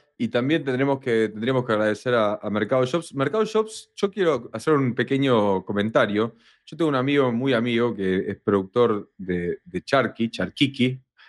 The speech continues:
arroba Charquiqui, eh, no sé si es arroba Charquiqui, pero bueno, busquen Charquiqui y lo van a encontrar en Instagram. Eh, creo que es fan de Charquiqui, que hace non-, hace nada, el día de ayer, estuvo grabando un, un corto con Mercado Shops.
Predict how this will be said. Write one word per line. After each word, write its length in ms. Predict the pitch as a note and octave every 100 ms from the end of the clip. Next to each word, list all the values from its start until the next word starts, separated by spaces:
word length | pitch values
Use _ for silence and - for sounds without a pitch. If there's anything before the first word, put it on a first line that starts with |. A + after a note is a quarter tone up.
| _
arroba 440 | - F#2+ A#2+ A#2 A2+
Charquiqui, 720 | G2+ F#2+ B2 A#2 B2+ B2 -
eh, 380 | G#2 F#2 F2+ F#2 - _ _ _
no 220 | A2+ A#2
sé 100 | B2+
si 80 | C3
es 100 | A#2
arroba 220 | A2 A2+
Charquiqui, 400 | A2 G#2+ C#3+ C3+
pero 140 | G#2
bueno, 140 | G#2 G2
busquen 300 | C#3 D#3 C3
Charquiqui 440 | A#2 G2+ C3+ C3+
y 60 | A#2+
lo 120 | G2+
van 100 | G#2+
a 40 |
encontrar 380 | G#2+ G2 F#2+ A2+
en 100 | G#2+
Instagram. 500 | A#2+ C3 C3+ C3+ D3 - _ _ _
Eh, 340 | - G2 F#2 F#2
creo 160 | A#2+
que 160 | A2 G#2+
es 60 | -
fan 220 | B2 A#2+
de 100 | G#2
Charquiqui, 640 | G2+ F#2+ C#3 C3+ C#3 C#3 _ _ _
que 240 | - D3 C#3+
hace 240 | A#2+ -
non-, 300 | C#3 D#3+ D#3+
hace 220 | - G#2+ C3
nada, 340 | F3 D#3 D3
el 140 | A#2 G2
día 200 | B2 A#2
de 100 | G#2
ayer, 320 | G2+ D3 D3+
estuvo 440 | G#2+ A2 C#3 C3+
grabando 600 | A#2 A2 C3 D3+ D#3 D#3
un, 400 | - B2 A#2+ A2+ -
un 120 | B2
corto 580 | - D3+ D#3 - D#3+ D#3+
con 180 | F3 E3+
Mercado 320 | B2 A2 B2+
Shops. 500 | A2 C#3 A2+ - -